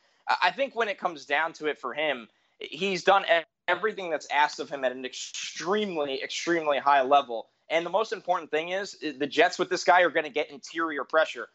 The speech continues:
And we've seen that win teams a lot of football games, whether it's the Rams with Aaron Donald, it's the Eagles with Fletcher Cox. The list kinda goes on and on how important that is. But at the end of the day, it's also something that's not easy to find.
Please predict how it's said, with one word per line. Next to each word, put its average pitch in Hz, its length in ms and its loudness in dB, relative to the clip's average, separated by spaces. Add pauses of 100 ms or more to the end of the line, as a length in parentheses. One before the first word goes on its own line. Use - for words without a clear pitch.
(200)
And 151 180 -2
we've 208 200 -6
seen 170 420 -6
that 131 240 4
win 147 220 -4
teams 143 360 -8
a 151 80 6
lot 143 420 4
of 135 120 -6
football 127 320 -2
games, 110 320 -14
whether 156 260 0
it's 160 140 -6
the 180 100 -6
Rams 160 340 -4
with 156 120 -12
Aaron 151 260 -2
Donald, 123 380 2
it's - 140 -14
the 156 140 -8
Eagles 151 400 -4
with 156 160 -8
Fletcher 143 340 2
Cox. - 420 0 (240)
The 156 100 4
list 180 260 0
kinda 180 220 2
goes 151 260 0
on 151 220 4
and 143 100 -4
on 143 160 4
how 160 280 2
important 147 440 -6
that 135 180 2
is. 147 320 -4 (240)
But 160 120 4
at 156 80 0
the 165 60 -4
end 180 100 0
of 156 60 -6
the 151 60 -6
day, 165 180 6
it's 139 120 -2
also 151 320 4
something 143 380 0
that's 123 200 -4
not 131 260 2
easy 135 280 -8
to 113 80 -8
find. 101 360 -2